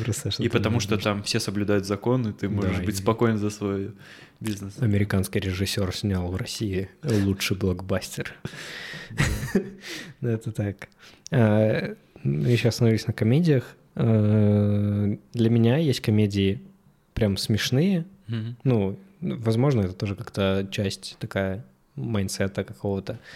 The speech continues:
Speaker 1: Э, для меня смешная комедия, например, это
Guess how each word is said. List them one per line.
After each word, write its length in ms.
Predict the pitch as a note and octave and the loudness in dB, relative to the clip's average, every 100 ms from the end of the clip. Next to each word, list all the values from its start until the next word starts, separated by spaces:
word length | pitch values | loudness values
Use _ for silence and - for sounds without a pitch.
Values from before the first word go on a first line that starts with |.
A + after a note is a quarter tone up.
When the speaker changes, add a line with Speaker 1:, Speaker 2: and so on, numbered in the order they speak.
| - - - - | -20 -20 -16 -6
Speaker 1:
Э, 420 | G#2+ G2 G2 G2 | -2 0 0 -2
для 220 | G2 G#2 | 0 0
меня 320 | G#2+ G#2+ C#3 | 2 4 2
смешная 520 | E3 - G#2+ - G2+ G2 | 0 -6 -6 -4 -4 -2
комедия, 500 | A2 G2+ G#2+ A2+ G2 | -4 -2 -2 -4 -4
например, 440 | F#2+ - G2 G2 - | -6 -8 -8 -8 -8
это 220 | F#2+ | -12